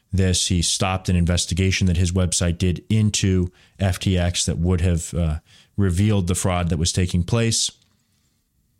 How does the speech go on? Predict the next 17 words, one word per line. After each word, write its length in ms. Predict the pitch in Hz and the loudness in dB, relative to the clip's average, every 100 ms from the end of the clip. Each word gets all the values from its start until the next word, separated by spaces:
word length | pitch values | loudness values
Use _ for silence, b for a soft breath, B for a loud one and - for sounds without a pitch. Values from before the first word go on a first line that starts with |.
| _ _ _ _ _ _ _ | _ _ _ _ _ _ _
Obviously, 380 | 120 120 113 110 | -2 0 2 2
this 160 | 95 92 | 2 0
person 360 | - 90 95 85 | 0 0 2 0
should 200 | - 76 | 0 0
be 140 | 85 | -2
prosecuted 760 | - 87 82 - 90 78 71 - _ _ _ 95 | 0 -2 -2 -2 -2 -2 -2 -8 _ _ _ -4
themselves. 800 | 85 78 - - 85 131 - - _ _ _ _ _ _ - - | 0 2 0 0 -2 -4 -8 -14 _ _ _ _ _ _ -10 0
They 120 | 92 | 0
should 160 | - | 2
be 100 | 85 | 0
prosecuted 600 | 82 90 82 - 80 78 | 0 0 -2 -2 -2 0
themselves. 600 | 73 73 - 78 - - - B B B B - | 0 -2 -2 -2 -4 -10 -18 B B B B -4
Uh, 220 | 80 82 | -2 0
it 120 | 85 | 0
is, 280 | 82 80 - - | 0 0 -4 -2
it 180 | 95 | 0
is 360 | 82 76 - - | 0 0 -2 -6